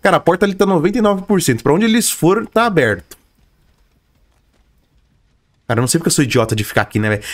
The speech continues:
É só abrir a porta e ir embora, velho. É só abrir a porta e ir embora. Porém, eu tenho uma tara de querer tomar no cu. Que é impressionante. Sem zoeira, se ela cair, eu vou embora, velho. Não vou tentar fazer save, não.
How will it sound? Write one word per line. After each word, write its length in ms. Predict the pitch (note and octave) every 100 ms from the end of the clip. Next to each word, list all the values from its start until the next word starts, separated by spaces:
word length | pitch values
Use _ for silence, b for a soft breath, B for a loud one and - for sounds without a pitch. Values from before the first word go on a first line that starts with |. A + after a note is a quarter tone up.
| -
É 80 |
só 300 | E3+ - B3
abrir 200 | B3 F3+
a 80 | G3+
porta 380 | F#3 E3+ E3+ F3+
e 20 |
ir 20 |
embora, 380 | D3+ A2 A2+ A#2
velho. 180 | G2 F#2+ B B
É 160 | - G3
só 400 | - - B3+ B3+
abrir 180 | F#3+
a 60 | A3
porta 320 | G#3+ G3+ G3+
e 20 |
ir 20 | E3
embora. 200 | C3+ C3+
Porém, 240 | D#3+ E3+
eu 80 | G#3
tenho 160 | A3
uma 120 | G#3 - _ -
tara 360 | D#3 F3 D3
de 120 | A#2+
querer 340 | A#2+ B2+ A#2+ - _
tomar 300 | A#2+ A#2+ G#2+
no 80 |
cu. 400 | G#2+ F3 F3 G2+ - _ b b b
Que 80 | -
é 40 | C#3
impressionante. 880 | E3+ G3+ - B3+ A#2+ G#2 G2 - _ _ b b b
Sem 100 | G#3
zoeira, 220 | G#3 C3
se 80 | E3
ela 120 | G3
cair, 180 | G3 E3
eu 100 | F3
vou 80 | A#3
embora, 300 | C#3+ G2 F#2+
velho. 160 | F#2+ -
Não 80 |
vou 80 | G#2+
tentar 220 | C3 C#3
fazer 240 | D3 D3+ D#3
save, 320 | - D#3+ D3
não. 180 | F#2+